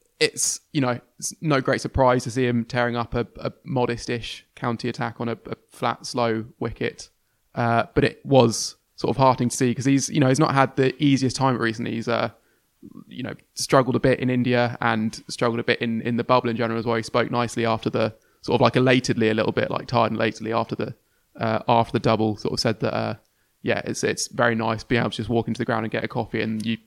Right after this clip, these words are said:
you miss that when you're, you're not in the bubble. It's, like, the small things as well as the, the big things. Um, he also said that the, uh, he kind of put the, he, he thanked the,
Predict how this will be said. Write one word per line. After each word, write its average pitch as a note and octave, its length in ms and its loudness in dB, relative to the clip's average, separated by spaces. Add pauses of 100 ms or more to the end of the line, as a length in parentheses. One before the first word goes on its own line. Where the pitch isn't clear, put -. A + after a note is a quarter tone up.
(140)
you A#2+ 260 -2
miss B2+ 200 -2
that - 180 -4
when A2+ 140 -6
you're, A2 160 -6 (340)
you're A#2+ 80 -4
not G#2+ 100 0
in A2 60 0
the A2 60 -2
bubble. A2 180 0
It's, - 140 -6
like, - 100 -4
the - 60 -10
small A2+ 240 -2
things A2 200 -6
as G#2 80 -10
well A2+ 140 -4
as G#2+ 120 -10
the, A2+ 200 -4 (600)
the A#2+ 80 -2
big A2 260 -2
things. A2 360 -8 (120)
Um, A2+ 460 2 (600)
he C#3 80 8
also B2 160 6
said B2 200 0
that - 100 -2
the, B2 140 2
uh, A#2 80 2
he B2 100 -2
kind A#2+ 180 0
of A2+ 160 -4 (380)
put - 320 2
the, A#2+ 200 2 (220)
he, B2 140 -6 (340)
he A2+ 140 -14 (240)
thanked B2+ 260 -2
the, B2 240 -2